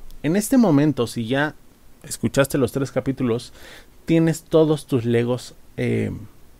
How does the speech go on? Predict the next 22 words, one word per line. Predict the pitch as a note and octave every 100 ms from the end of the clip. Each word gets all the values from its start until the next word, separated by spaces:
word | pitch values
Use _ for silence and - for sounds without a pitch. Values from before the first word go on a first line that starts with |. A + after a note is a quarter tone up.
| -
todas | F3 G3
las | F3+ A#2 -
piezas | - D#3+ D#3 C#3+ D#3+
de | C3+
tu | A#2+ - A2+
Lego | A#2 C#3 A#2+ C#3 -
bien | - B2+ C3+ C#3 C#3+ D3 - - - - -
organizadas, | B2 A2 G#2 A2+ G2+ A#2+ A2 A2
bien | G#2+ B2
categorizadas | C#3 C#3 A#2+ A2 G#2 G2 C#3 D3+ -
y | A#2+
están | G#2 - A#2+
completas, | C3 B2 G#2 B2 C#3 D#3 -
tienes | C#3 C#3
las | C3+ A2
instrucciones, | A#2 G2+ G#2+ - B2+ A#2 G2 - - - - -
pero | B2 A#2
aún | A#2 B2 D3+ C3+ - -
no | B2+ B2+
lo | B2+ A#2+
has | A#2 -
armado. | G#2 G#2+ G#2 D#2+ -